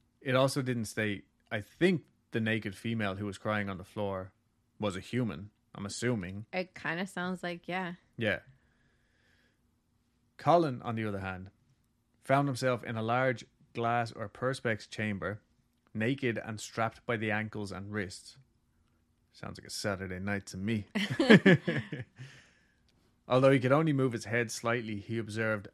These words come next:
Speaker 1: many other chambers, also containing people.
Speaker 2: Whoa.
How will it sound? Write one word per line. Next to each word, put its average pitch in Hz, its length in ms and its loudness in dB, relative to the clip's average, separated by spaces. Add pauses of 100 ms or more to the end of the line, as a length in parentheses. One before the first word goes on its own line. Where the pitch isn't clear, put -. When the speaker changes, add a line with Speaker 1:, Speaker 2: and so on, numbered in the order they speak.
Speaker 1:
many 120 440 0
other 110 240 0
chambers, 101 680 -6 (280)
also 110 360 -4
containing 98 520 -6
people. 104 400 -10 (360)
Speaker 2:
Whoa. 165 680 -10